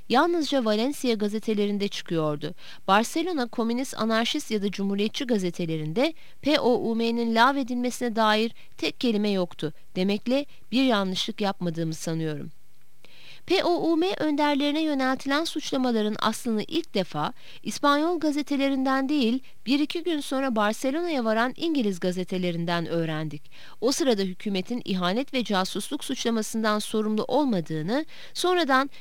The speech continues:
hükümet üyelerinin bu suçlamayı yalanlayacaklarını bilemezdik. Biz yalnızca belli belirsiz olarak P O U M önderlerinin ve muhtemelen geride kalan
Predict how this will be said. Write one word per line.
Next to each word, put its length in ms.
hükümet 420
üyelerinin 600
bu 80
suçlamayı 720
yalanlayacaklarını 1080
bilemezdik. 720
Biz 260
yalnızca 640
belli 280
belirsiz 500
olarak 460
P 200
O 340
U 60
M 220
önderlerinin 800
ve 80
muhtemelen 720
geride 320
kalan 400